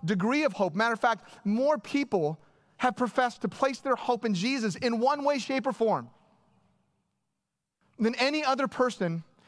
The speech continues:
in the history of the world. And there's a reason for this.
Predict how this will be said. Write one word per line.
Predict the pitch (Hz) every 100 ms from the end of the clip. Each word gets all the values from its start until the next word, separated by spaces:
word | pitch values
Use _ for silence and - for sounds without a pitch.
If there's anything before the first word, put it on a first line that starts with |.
| _ -
in | 233
the | 220
history | 196 262 - 214 196 190 180 -
of | - 175
the | 180
world. | 196 254 202 110 - - _ _ _ _ _ _ _ _ _ _ _ _ _ _ _ _ _ _ _ -
And | 156
there's | 160
a | 160
reason | 156 226 180
for | 131 110
this. | 95 - -